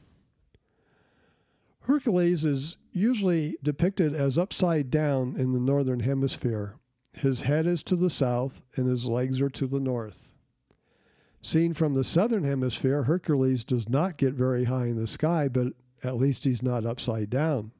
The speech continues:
So get to learn the constellation Hercules. With binoculars,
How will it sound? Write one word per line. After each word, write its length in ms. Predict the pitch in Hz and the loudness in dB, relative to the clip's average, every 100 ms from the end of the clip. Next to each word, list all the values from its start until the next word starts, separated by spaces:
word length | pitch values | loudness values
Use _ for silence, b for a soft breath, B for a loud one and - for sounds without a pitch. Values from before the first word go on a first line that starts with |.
| _ _ b b b b b b b b b | _ _ b b b b b b b b b
So 180 | - 185 | -2 0
get 180 | 208 311 | 2 0
to 120 | - | 0
learn 500 | 196 190 185 147 139 - _ | 2 2 0 0 -4 -10 _
the 120 | 135 | -4
constellation 760 | - 151 151 147 135 139 135 120 | 0 0 0 0 0 0 -2 -2
Hercules. 800 | - 151 - 117 98 98 - - _ _ _ _ _ _ b b b b b b b b b | -2 -2 -2 -6 -4 -8 -12 -18 _ _ _ _ _ _ b b b b b b b b b
With 280 | 139 143 - | 2 2 0
binoculars, 880 | 135 175 233 180 135 135 202 202 | 2 2 2 2 2 2 0 -4